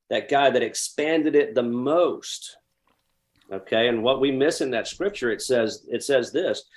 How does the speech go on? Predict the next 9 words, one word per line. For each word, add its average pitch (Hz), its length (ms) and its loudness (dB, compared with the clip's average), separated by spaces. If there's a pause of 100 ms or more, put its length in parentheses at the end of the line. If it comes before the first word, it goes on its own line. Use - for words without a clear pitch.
(260)
it 117 140 0
says, 123 540 4 (380)
"He 117 160 -4
gives 143 440 0
us 143 340 -2
according 135 760 2
to 135 420 2
our 120 360 -2
abilities." 113 1200 -2